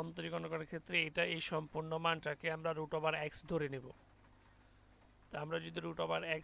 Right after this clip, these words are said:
হিসাবে করি, সেক্ষেত্রে আমাদের e to the power x ঠিক থাকবে। তা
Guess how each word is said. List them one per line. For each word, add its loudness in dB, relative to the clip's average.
হিসাবে -2
করি, 0
সেক্ষেত্রে -4
আমাদের -4
e -8
to -6
the -8
power 4
x -20
ঠিক -6
থাকবে। -2
তা -2